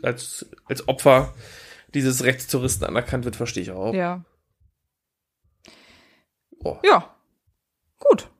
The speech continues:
Speaker 2: Mehr haben wir dazu gar nicht zu sagen. Kurz und knapp heute. In diesem Sinne.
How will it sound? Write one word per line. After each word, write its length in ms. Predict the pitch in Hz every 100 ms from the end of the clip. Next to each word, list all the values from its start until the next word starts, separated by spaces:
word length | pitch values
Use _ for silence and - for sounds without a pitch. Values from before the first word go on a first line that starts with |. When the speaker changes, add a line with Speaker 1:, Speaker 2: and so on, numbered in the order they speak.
| _ _ _ _ _ -
Speaker 2:
Mehr 200 | 247 320
haben 120 | 349
wir 60 |
dazu 260 | 294 294 277
gar 140 | 240
nicht 140 | 311 -
zu 80 | 339
sagen. 360 | 311 302 339 427 _ _ _ _ _ _ _
Kurz 240 | - 262 269
und 120 | 254
knapp 220 | 262 269
heute. 360 | 294 302 330 427 - _ _ _ _ _ _ _ _ _ _ _ _ _ _ _ _ _
In 160 | - 214
diesem 240 | 208 196
Sinne. 360 | 175 175 196